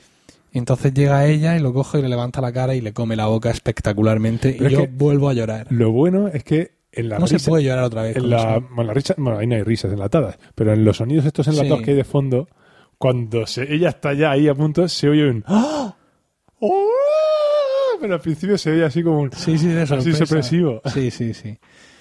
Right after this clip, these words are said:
Speaker 1: Está súper bien. Es una escena grandiosa, es un momento mágico de triunfo del amor.
Speaker 2: No, es un momento pa-, pa-,
Speaker 1: Y
Speaker 2: pa-,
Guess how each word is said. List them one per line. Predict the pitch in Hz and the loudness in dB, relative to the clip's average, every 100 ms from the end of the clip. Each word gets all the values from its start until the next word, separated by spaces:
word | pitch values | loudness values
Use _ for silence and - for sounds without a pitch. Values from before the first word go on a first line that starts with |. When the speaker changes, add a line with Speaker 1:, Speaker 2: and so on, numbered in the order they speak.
| _ _ | _ _
Speaker 1:
Está | 131 - 160 | -6 -2 0
súper | 151 - 185 151 117 | 0 0 2 0 -2
bien. | 98 98 | -6 -10
Es | 113 - | -8 -4
una | 127 | -2
escena | 110 151 151 170 147 | -2 0 2 0 -2
grandiosa, | 123 117 117 143 165 185 | -4 -4 0 0 2 2
es | 170 | 0
un | 160 | 0
momento | 135 147 156 - 175 | 2 2 2 2 2
mágico | 156 156 - 156 170 | 2 -2 -4 0 2
de | 143 | 2
triunfo | 127 143 143 156 | 2 0 2 2
del | 135 | 2
amor. | 123 143 190 - _ 104 | 0 2 0 -2 _ -6
Speaker 2:
No, | 95 | -6
es | 98 90 | -6 -6
un | 113 | -4
momento | 110 113 | -2 -2
pa-, | 110 | -2
pa-, | 113 | -4
Speaker 1:
Y | 120 | -2
Speaker 2:
pa-, | 123 | -2